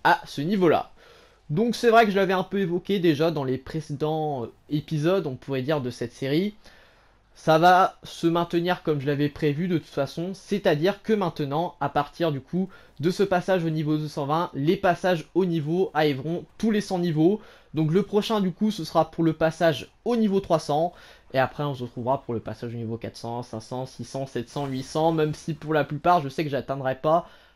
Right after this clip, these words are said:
parce que ce sera très très long. Si rien que deux cent vingt niveaux ça m'a pris,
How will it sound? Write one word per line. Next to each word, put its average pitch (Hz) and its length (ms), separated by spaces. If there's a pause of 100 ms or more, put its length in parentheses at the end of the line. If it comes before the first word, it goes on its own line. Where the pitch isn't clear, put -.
(100)
parce 131 180
que 151 100
ce 143 60
sera 139 180
très 160 200
très 160 160
long. 170 180
Si 156 280
rien 165 320
que 180 220
deux 156 280
cent 180 180
vingt 170 140
niveaux 170 320
ça 156 140
m'a 143 160
pris, 170 320